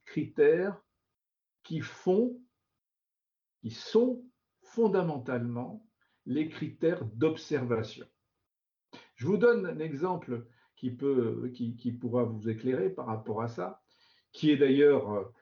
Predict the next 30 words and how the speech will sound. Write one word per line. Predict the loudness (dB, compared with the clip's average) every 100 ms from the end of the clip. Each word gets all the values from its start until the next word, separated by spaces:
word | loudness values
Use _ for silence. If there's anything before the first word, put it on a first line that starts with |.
| _ -4
l'exemple | -2 0 0 -2 -2
qui | -2
a |
été | 0 0
pris | -2 -4 -4 -4
et | -6
qui | -8
est | -8
au |
début | -4 -2 -2 -2
de | 0
la | 0
thèse | 2 0 0 -4
de | -8 -12 -16 _ _ -6
Valentin | -2 0 -2 -2 -2
Legrand, | -2 -2 -4 -6 -12 _ _ _ _ _ _
duquel | -20 -12 -10
j'ai, | -10 -12
sur | -14 -12
lequel | -10 -10 -10
j'ai | -10
participé, | -12 -10 -10 -10 -8 -6 -6 -10 _ _ _ _ _ _ _ _ -20 -14
qui | -4
est | -2
dans | 0
le | 2
cadre | 2 2
d'une | 2
démarche | 4 4 4 0
thérapeutique. | -4 -6 -6 -8 -8 -14 _